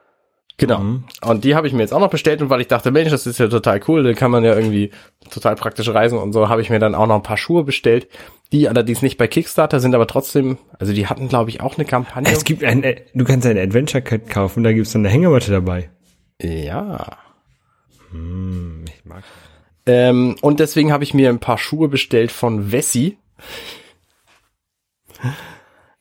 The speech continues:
Speaker 1: Und, äh, die sind tatsächlich wasserdicht, weil die nämlich aus einem Material sind, wo kein Wasser durchgeht, was ich total genial finde.
Speaker 2: Mhm.
Speaker 1: Ähm, und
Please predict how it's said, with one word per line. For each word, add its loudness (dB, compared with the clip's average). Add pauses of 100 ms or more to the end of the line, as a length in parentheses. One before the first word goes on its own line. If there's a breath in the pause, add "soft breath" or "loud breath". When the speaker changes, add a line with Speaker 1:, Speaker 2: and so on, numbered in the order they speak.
(120)
Speaker 1:
Und, 2
äh, 2
die -2
sind 2
tatsächlich -2
wasserdicht, -4 (140)
weil 2
die 0
nämlich 0
aus -2
einem 0
Material 0
sind, -2
wo 0
kein -2
Wasser 0
durchgeht, -2 (380)
was 0
ich -4
total -2
genial 2
finde. 0 (960 soft breath)
Speaker 2:
Mhm. -6
Speaker 1:
Ähm, 0 (1000)
und -2